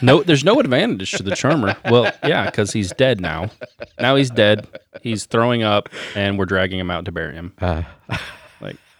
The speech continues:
Speaker 2: that's like, that's like Matthew
Speaker 1: <laughs>
Speaker 2: saying Jesus was out in the wilderness for forty days and forty nights, not eating or drinking, and he was very hungry.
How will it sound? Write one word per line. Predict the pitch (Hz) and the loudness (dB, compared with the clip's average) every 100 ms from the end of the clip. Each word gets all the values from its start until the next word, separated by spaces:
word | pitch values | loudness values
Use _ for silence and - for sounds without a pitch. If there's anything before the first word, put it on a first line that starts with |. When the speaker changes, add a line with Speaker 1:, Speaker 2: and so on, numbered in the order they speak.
| _ _ - - - - _ - - - - - - 151 | _ _ -20 -20 -20 -20 _ -20 -20 -20 -14 -10 -10 0
Speaker 2:
that's | 127 - | 2 4
like, | 139 123 | 2 4
that's | 127 135 | 4 4
like | 120 | 2
Matthew | 104 104 107 101 113 92 92 92 | 2 2 2 0 2 4 4 4
Speaker 1:
<laughs> | |
Speaker 2:
saying | 165 107 95 | 4 4 2
Jesus | - 110 98 98 104 | 2 2 2 0 0
was | 87 | 2
out | 95 92 | 2 2
in | |
the | 87 | 2
wilderness | 92 92 92 82 | 2 4 2 0
for | - | -4
forty | 87 98 95 87 | -4 0 2 2
days | 85 87 87 82 | 0 0 0 -2
and | 87 | -4
forty | - 87 85 | -2 0 0
nights, | 82 80 - | -2 -4 -6
not | 90 82 | -4 -4
eating | - 85 80 | -4 -6 -4
or | 78 | -6
drinking, | 73 82 80 78 | -4 -6 -4 -6
and | 73 | -6
he | 76 | -4
was | 80 | -6
very | - 78 76 | -4 -6 -4
hungry. | 98 87 80 | -6 -6 -8